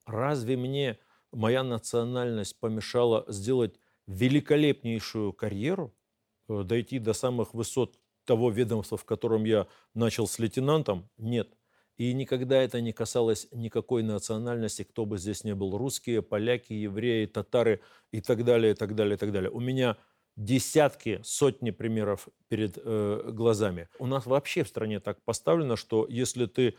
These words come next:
на чём-то таком проколешься и будешь демонстрировать, э, что-то нехорошее, ты никогда заметным человеком не станешь, и тебя вовремя остановят.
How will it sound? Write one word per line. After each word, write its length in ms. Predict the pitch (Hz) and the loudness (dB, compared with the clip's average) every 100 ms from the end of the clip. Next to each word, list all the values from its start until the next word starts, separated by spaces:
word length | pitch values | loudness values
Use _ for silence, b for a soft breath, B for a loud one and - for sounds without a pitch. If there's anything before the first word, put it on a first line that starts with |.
| b b | b b
на 160 | 107 117 | -2 0
чём-то 280 | - 127 127 | 0 0 2
таком 320 | 127 139 123 | 4 4 2
проколешься 640 | 120 120 135 123 107 - | 2 2 4 2 2 -2
и 120 | 113 | -2
будешь 420 | 107 113 120 113 101 | -2 -2 0 0 0
демонстрировать, 880 | 120 123 113 131 120 117 110 - b b b - | 0 -2 -2 -2 0 2 2 0 b b b -2
э, 140 | 113 113 | 2 2
что-то 280 | - 120 | 0 0
нехорошее, 540 | 131 123 156 165 - 113 | 0 2 2 2 2 0
ты 400 | - 127 127 127 | 0 -2 0 -2
никогда 680 | 131 - 127 127 123 117 110 | -2 -4 0 4 6 6 4
заметным 480 | 107 120 113 - 113 | 0 -2 -2 -6 -4
человеком 420 | 120 110 117 110 | -2 0 0 -2
не 80 | 113 | -4
станешь, 500 | - 135 131 117 - | -2 -2 0 -4 -6
и 500 | - 113 113 107 104 - _ _ _ _ _ _ | -4 0 2 2 0 -2 _ _ _ _ _ _
тебя 220 | - 131 | 0 4
вовремя 400 | 123 131 123 120 | 6 6 6 4
остановят. 480 | 113 - 120 101 82 | 2 2 2 0 -2